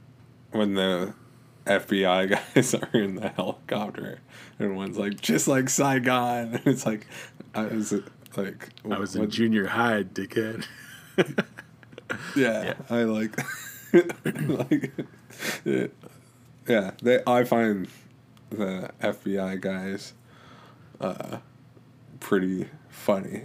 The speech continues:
Speaker 1: Like, I didn't register or d-, didn't remember, like, a lot of their stuff is pretty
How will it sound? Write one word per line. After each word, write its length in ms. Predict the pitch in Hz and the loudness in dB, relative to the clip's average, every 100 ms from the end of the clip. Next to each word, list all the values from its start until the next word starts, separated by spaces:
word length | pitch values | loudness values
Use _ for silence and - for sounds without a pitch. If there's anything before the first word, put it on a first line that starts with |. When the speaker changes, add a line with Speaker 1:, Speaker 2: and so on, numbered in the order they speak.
| - | 0
Speaker 1:
Like, 220 | 110 120 | 2 4
I 140 | 113 | 4
didn't 580 | 104 120 117 110 107 98 | 4 4 4 4 2 -2
register 880 | 98 104 98 107 98 - 110 117 117 - - - - - - - - - - - | 0 0 2 0 0 2 2 2 0 -10 -20 -20 -20 -20 -20 -20 -20 -20 -20 -4
or 180 | 101 95 | 0 2
d-, 120 | 95 | 0
didn't 380 | 92 - 98 82 | -2 0 0 -2
remember, 760 | 98 95 92 92 98 90 - - - - - | -2 -2 -4 -6 -8 -8 -10 -14 -20 -20 -6
like, 420 | 98 92 - - - - - - - - - - - - - - - - | -6 -6 -12 -18 -20 -20 -20 -20 -20 -20 -20 -20 -20 -20 -20 -20 -20 -2
a 100 | 110 | 0
lot 340 | 101 104 104 | 4 6 6
of 80 | 98 | 4
their 200 | 98 98 | 2 0
stuff 420 | 104 - 98 95 92 | -4 0 0 0 -4
is 160 | 92 | -8
pretty 560 | - - 95 95 95 | -6 -2 0 0 -4